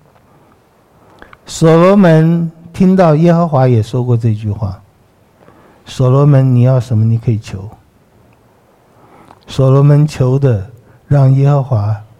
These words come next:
非常喜悦。弟兄姐妹，你要跟神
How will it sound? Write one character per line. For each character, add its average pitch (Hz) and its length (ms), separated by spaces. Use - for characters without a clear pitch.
非 147 680
常 110 360
喜 104 380
悦。 110 220
弟 151 160
兄 165 200
姐 131 100
妹， 131 180
你 120 180
要 131 180
跟 151 220
神 117 320